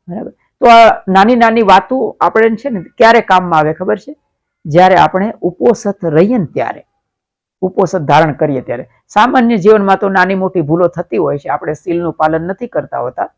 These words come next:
બધાય, તમે પણ, હું પણ, બધા. પછી ત્રીજું સીલ, અ, કામેસુ મિચ્છાચારા વેરમણી, બરાબર?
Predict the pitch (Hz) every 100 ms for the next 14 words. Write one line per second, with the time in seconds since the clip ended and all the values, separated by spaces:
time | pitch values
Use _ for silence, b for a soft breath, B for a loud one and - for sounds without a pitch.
0 | - 156 135 - _ _ _ _ _ _
1 | _ 180 208 202 240 165 156 147 - -
2 | _ _ _ _ _ _ _ _ _ _
3 | - 202 - 269 403 - - _ 220 254
4 | 233 175 - 135 - _ _ _ _ _
5 | _ _ 120 175 160 - 190 208 202 208
6 | 180 180 - 175 165 165 156 143 147 135
7 | 127 131 196 202 120